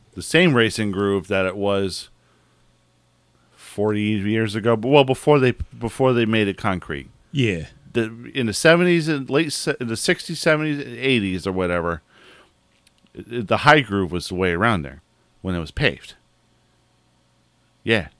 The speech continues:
Speaker 2: I don't remember watching that because I just can't
Speaker 1: because they paved it,
Speaker 2: Yeah.
Speaker 1: you know, a long time ago, but still, when, when, I mean, they paved it in concrete.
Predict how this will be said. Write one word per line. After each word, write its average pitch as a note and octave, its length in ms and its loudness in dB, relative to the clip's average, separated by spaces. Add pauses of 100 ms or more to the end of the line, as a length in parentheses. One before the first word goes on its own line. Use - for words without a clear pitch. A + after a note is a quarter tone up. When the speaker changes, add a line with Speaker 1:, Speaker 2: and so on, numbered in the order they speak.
(240)
Speaker 2:
I A#2+ 120 2
don't E3+ 140 4
remember D#3+ 260 0
watching C3 480 0
that F2+ 180 -6
because F#2+ 380 -6
I F2+ 40 -6
just F2+ 300 -10
can't - 260 -10 (440)
Speaker 1:
because A2+ 340 2
they G2 220 0
paved B2+ 420 0
it, F#2+ 140 -2 (160)
Speaker 2:
Yeah. D2 260 -6 (480)
Speaker 1:
you F2 140 -10
know, D#2+ 200 -10
a - 60 -12
long E2+ 400 -4
time A2 240 0
ago, E2 300 -4
but C#2+ 160 -12
still, D#2 340 -4 (440)
when, F2+ 340 -6
when, F#2+ 260 -8 (100)
I G#2+ 60 -2
mean, G2 220 -4
they F2+ 100 -4
paved G2+ 300 -2
it F#2 40 -6
in F2 80 -6
concrete. E2 500 -8